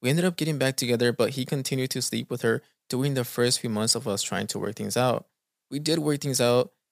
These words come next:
The infidelity isn't as big of an issue for me as it is for other people. I quickly felt trust with him again and things were great. The issue of the affair has rarely come up since we talked through our resolution years ago.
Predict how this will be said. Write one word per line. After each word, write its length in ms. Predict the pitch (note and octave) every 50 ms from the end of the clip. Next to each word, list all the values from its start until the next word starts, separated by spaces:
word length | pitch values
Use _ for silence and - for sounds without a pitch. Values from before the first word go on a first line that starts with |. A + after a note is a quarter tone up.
| _ -
The 100 | A#2+ B2
infidelity 600 | C3 - C#3+ B2+ B2+ B2 B2 B2 B2+ B2 - - -
isn't 260 | D3 D3+ D#3+ E3+ D#3
as 160 | D3 C#3+ C3+
big 180 | C3+ B2+ B2+ B2+
of 80 | B2
an 80 | B2 A#2
issue 300 | A#2 A#2 - - B2 A#2
for 140 | - - A#2
me 260 | A2 A2+ A2+ A#2 A2
as 200 | - A2 A2 -
it 100 | A#2 -
is 180 | G#2 G#2+ - -
for 220 | - A2 - -
other 180 | A2 G#2+ G#2+ G#2+
people. 480 | - - - A2+ - - - - C#3+ - _ _ _ _ _ _ -
I 100 | A#2+ B2
quickly 320 | - D#3 D#3+ - F3+ F3 D#3+
felt 220 | - D#3 C#3+ -
trust 200 | - B2 A#2 -
with 120 | A#2+ -
him 100 | B2 A#2
again 240 | A#2 A2 A#2 A#2 A#2
and 180 | - - A2+ -
things 220 | - C3+ D3+ -
were 100 | - B2+
great. 320 | - - G#2+ G#2 G#2+ - - _ _ _ _ _ -
The 120 | B2+ A#2 D3
issue 220 | E3 - F3 E3+
of 80 | E3 D#3+
the 100 | C3+ B2
affair 240 | A#2 - B2+ B2 C#3
has 220 | D3 A#2+ - -
rarely 320 | - - E3+ F3 E3 D#3 D3
come 180 | - D3+ B2+
up 200 | A#2+ B2 C3 D3
since 300 | - - A#2+ A#2 B2 -
we 80 | - A2+
talked 320 | - - A#2+ A2+ A#2 A#2 -
through 140 | A#2 A2 G2 -
our 200 | G#2+ G#2+ A2 A2+
resolution 640 | A2 G#2+ A2 - A#2 A#2+ C#3 D#3 D#3 D3 C#3+ C#3+ D3 - _ _ _ _ -
years 180 | A2 G2+ G2 G#2
ago. 300 | G2+ G2 G2 G#2 A#2+